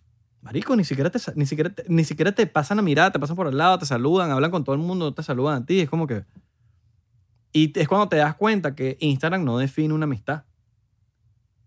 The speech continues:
No la define. Y mucha gente, yo, marico, lo he puesto hasta en Instagram creo que un par de veces y mucha gente te cae encima. "Tú no me sigues y yo te corto la vida". Bueno, hermano, discúlpame si tu vida funciona así, la mía no.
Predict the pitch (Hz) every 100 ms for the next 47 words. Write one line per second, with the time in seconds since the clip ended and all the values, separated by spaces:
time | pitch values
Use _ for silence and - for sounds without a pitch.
0 | _ 117 135 147 117 101 - 151 98 -
1 | _ _ - 135 135 143 139 147 143 156
2 | 107 95 95 - - 110 123 98 87 92
3 | - 131 104 98 104 120 104 107 117 95
4 | 95 117 127 170 156 95 90 107 117 90
5 | 90 110 104 87 - - - - 113 113
6 | 196 - 214 208 226 233 185 143 196 202
7 | 208 208 233 135 151 139 95 - _ _
8 | 160 175 123 190 156 123 110 127 147 175
9 | 156 139 120 120 143 170 135 127 143 -
10 | 180 120 104 113 120 151 139 120 214